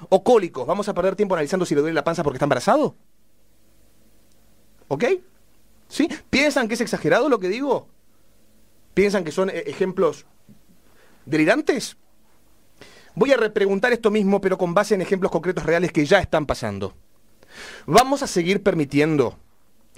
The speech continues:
que encierren a violadores, abusadores y pederastas en cárceles de mujeres porque de un momento al otro dicen autopercibirse como tales?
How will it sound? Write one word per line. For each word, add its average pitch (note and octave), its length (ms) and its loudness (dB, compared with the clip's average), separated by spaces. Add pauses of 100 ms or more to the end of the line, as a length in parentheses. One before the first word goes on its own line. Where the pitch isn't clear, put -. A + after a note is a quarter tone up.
(160)
que G3 140 4
encierren G#3 480 2
a D#3+ 40 0
violadores, D#3 480 0
abusadores D3 460 0
y C3+ 60 -4
pederastas B2+ 580 0 (140)
en D#3+ 220 -2
cárceles F#3+ 460 2
de D3+ 80 0
mujeres E3+ 400 2 (180)
porque G#3 260 2
de G3+ 80 -2
un A3+ 120 2
momento G#3 420 2
al D3+ 80 2
otro F3+ 420 2 (480)
dicen F#3 380 -2
autopercibirse D3+ 560 -2
como C3 180 -2
tales? D#4+ 400 -4